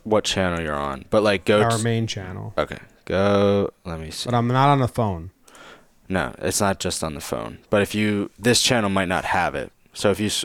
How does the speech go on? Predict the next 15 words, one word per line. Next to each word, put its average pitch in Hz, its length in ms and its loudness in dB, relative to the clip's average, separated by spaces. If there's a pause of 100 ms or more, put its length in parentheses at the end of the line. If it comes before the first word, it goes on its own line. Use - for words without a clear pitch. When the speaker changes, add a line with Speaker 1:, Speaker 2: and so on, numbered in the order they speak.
Speaker 1:
oh, 87 160 2
right 92 220 0
here, 80 260 0
featured 104 400 -2
channels. - 560 -6 (200)
Home, 107 580 2
featured 92 440 -6
channels. - 600 -12 (2500)
Speaker 2:
Oh, 113 340 2
I'm 120 140 -6
not 123 160 2
on 113 160 0
home. 98 540 -2
I'm 104 120 -8
on, 98 400 -4